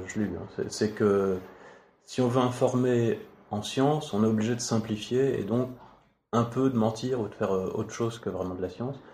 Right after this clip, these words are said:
Euh, par exemple, quand on, en tout cas si c'est pour le grand public, disons, si, si on veut présenter des théories mathématiques compliquées, en général, ça fait, c'est pas un livre de mathématiques.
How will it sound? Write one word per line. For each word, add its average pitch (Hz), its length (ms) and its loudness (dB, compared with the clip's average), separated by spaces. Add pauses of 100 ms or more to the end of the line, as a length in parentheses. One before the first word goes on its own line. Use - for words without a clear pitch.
(360)
Euh, 92 180 -2
par 92 200 0
exemple, 110 300 2
quand 104 260 -2
on, 95 360 -4 (720)
en 107 100 -4
tout - 120 -10
cas 117 120 6
si - 140 -2
c'est 110 160 -2
pour - 180 -4
le 101 120 4
grand 107 260 2
public, 117 500 -2
disons, 110 280 -2
si, 139 240 -8
si - 160 -8
on 101 40 0
veut 104 140 0
présenter 110 480 2
des 101 140 -4
théories 110 300 2
mathématiques 101 520 -2
compliquées, 95 420 -4
en 113 100 0
général, 101 340 2 (720)
ça 104 80 0
fait, 95 260 -2
c'est - 200 -4
pas 123 100 6
un 101 120 4
livre 110 180 2
de 107 60 2
mathématiques. 101 680 0